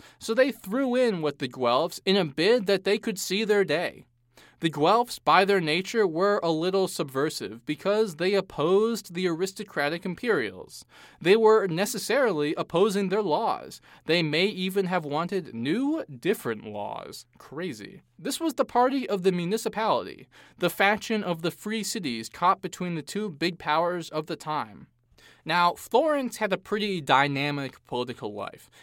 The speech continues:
It's an interesting municipality, to say the least. The city at the turn of the millennium, we'll say, like, one thousand C E,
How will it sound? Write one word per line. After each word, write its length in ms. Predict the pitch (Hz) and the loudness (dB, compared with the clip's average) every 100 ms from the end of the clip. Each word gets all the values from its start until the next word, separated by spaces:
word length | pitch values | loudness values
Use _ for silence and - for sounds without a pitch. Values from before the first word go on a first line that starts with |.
| - - | -18 -4
It's 220 | 180 - | -2 0
an 80 | 208 | -2
interesting 720 | 220 277 226 - 240 233 214 | -2 -2 -4 -2 0 2 0
municipality, 920 | 208 190 190 190 190 185 185 165 175 | 0 -2 -2 -4 2 4 4 0 -4
to 120 | 170 | -4
say 340 | 165 - 165 156 | -4 0 0 0
the 120 | 139 | 0
least. 560 | 131 131 120 - - - _ _ _ | -2 -2 -6 -10 -18 -20 _ _ _
The 100 | - | -4
city 360 | 175 262 247 233 | 0 0 2 2
at 100 | 202 | 2
the 80 | 196 | -2
turn 320 | - 196 190 | -4 -4 -2
of 120 | 170 | -2
the 100 | 147 | -4
millennium, 640 | 139 131 120 110 101 107 127 | -2 0 -2 -4 -8 -12 -8
we'll 120 | 139 | -8
say, 280 | - 151 139 | 0 2 4
like, 260 | 123 120 | 2 0
one 180 | 151 160 | -2 0
thousand 420 | 151 139 127 123 | 2 2 0 -6
C 180 | - 123 | -8 -10
E, 340 | 110 104 110 | -8 -8 -10